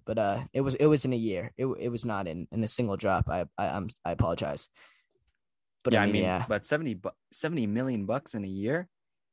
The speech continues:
Speaker 2: is still wild. Like, that's a lot of money. And I, and I guess, like, how we were talking about, like, that's why Steve can just give away a million dollars in one video. He can go spend a whole bunch of money, like,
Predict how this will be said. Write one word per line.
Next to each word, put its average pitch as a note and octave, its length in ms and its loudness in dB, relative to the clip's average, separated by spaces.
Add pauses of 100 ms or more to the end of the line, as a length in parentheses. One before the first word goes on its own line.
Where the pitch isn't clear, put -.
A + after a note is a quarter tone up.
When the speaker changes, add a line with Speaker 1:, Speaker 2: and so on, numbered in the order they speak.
(200)
Speaker 2:
is - 100 -6
still A#2+ 260 0
wild. - 440 -6 (380)
Like, F#2+ 340 -2 (1600)
that's A2+ 240 2
a A2 60 2
lot G2 220 2
of G2+ 60 -4
money. G2+ 220 -4
And F#2+ 240 -6
I, B2 200 2 (180)
and C#3+ 120 4
I E3 40 6
guess, - 400 -2
like, C#3 180 4
how C#3+ 140 4
we C3+ 60 4
were A#2+ 100 2
talking B2+ 220 -4
about, A2+ 100 -4
like, A#2 100 -10 (160)
that's B2+ 200 0
why G#2 540 2 (100)
Steve - 280 -4
can G#2+ 120 -2
just G2 160 -4
give G2 140 -2
away F#2 300 -2 (320)
a G2+ 40 -2
million G2+ 360 0
dollars F#2 440 -2
in F#2+ 180 -4
one G2+ 240 4
video. G2 440 -2 (640)
He A#2 100 -2
can A2 80 2
go G#2+ 220 4
spend G#2+ 360 -4
a G2 40 -4
whole G#2+ 120 -2
bunch G#2 200 -6
of G#2+ 60 -8
money, G2+ 320 -4 (200)
like, F#2 160 -6